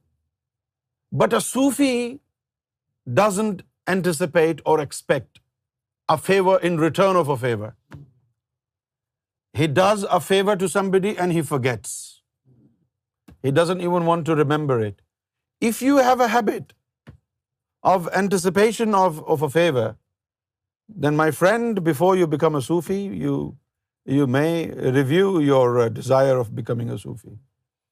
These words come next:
Because a Sufi has no desire. He doesn't expect anything from anybody. You know, there is, there is, there is a time in Sufism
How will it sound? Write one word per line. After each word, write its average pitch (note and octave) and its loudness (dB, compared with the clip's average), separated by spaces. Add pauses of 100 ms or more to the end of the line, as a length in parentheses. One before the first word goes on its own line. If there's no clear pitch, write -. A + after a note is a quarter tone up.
(320)
Because C#3 0
a C3+ -2
Sufi E3 -2
has C3+ 0
no C3 -2
desire. A2+ -6 (1200)
He D#3+ 2
doesn't G3 2
expect F3 -2
anything D3 -4 (320)
from D3+ -2
anybody. D3 -4 (1400)
You F#3+ -6
know, A3+ 0
there F#3+ 2
is, F3+ 0
there E3+ 2
is, E3 -4 (380)
there D3 2
is D#3 -2
a D3 0
time E3 0
in C#3+ -2
Sufism B2+ -4